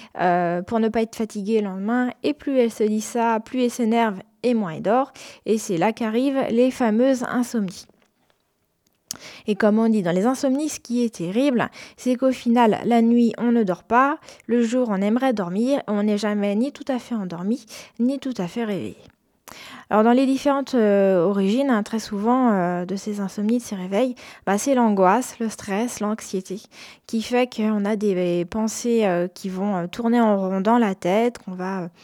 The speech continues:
penser à ce qui nous tracasse, à tout ce qu'il y a à faire le lendemain, sans arriver à se dire à un moment, euh, « Stop, là c'est bon, ça suffit, euh, je m'arrête. » Alors chacun, euh, d'entre vous a sa technique. Il y a des personnes qui se relèvent,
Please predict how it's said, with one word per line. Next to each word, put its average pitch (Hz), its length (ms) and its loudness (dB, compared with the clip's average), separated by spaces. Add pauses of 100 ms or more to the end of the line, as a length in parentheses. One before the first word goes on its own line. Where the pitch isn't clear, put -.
(280)
penser 196 380 -2
à 185 120 2
ce - 120 -8
qui - 120 -4
nous 226 140 4
tracasse, 202 720 -2
à 175 80 -8
tout - 160 -10
ce - 80 -10
qu'il 220 120 -4
y 185 40 0
a 185 60 -2
à 185 40 -6
faire 254 220 0
le 220 100 2
lendemain, 202 400 0 (380)
sans 269 140 0
arriver 247 400 4
à 226 100 4
se 220 140 -6
dire 202 260 0
à 185 40 -4
un - 20 -2
moment, 190 480 0
euh, « 170 600 -6 (140)
Stop, 254 400 -2
là 226 180 0
c'est 214 180 -2
bon, 233 300 0
ça 233 220 -6
suffit, 214 560 -8 (380)
euh, 180 240 -2
je 196 100 -2
m'arrête. » 165 500 -4 (640)
Alors 175 220 0
chacun, 226 440 -2
euh, 190 180 -4
d'entre 196 260 -4
vous 220 160 -2
a 220 80 0
sa 190 160 -8
technique. 240 440 -2
Il - 20 -6
y - 20 -2
a 165 40 -4
des 196 120 -2
personnes 214 360 -2
qui 214 120 -8
se - 160 -10
relèvent, 202 600 0